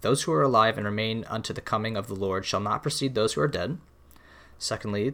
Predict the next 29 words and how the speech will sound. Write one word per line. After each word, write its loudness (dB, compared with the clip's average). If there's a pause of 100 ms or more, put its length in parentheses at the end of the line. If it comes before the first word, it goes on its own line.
(140)
"The 0
dead 2
in -2
Christ -2
will -6
resurrect 0
first." -4 (1040)
Thirdly, 2
"The 0
living 2
and 2
the 0
resurrected 2
dead 0
will 0
be -4
caught 2
up 0
together 2
in -2
the -4
clouds -2
to -4
meet -6
the -4
Lord 0
in -4
the -4
air." 0